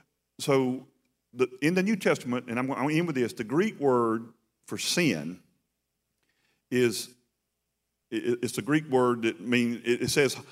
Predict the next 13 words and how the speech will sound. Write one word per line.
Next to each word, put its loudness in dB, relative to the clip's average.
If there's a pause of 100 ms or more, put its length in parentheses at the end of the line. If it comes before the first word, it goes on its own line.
(180)
harmatia, 0 (280)
harmatia. 2 (640)
It's -8
H 2
A 4
M -2
A 2
R 0
T -2
I -2
A. 0
It's -2
harmatia. -2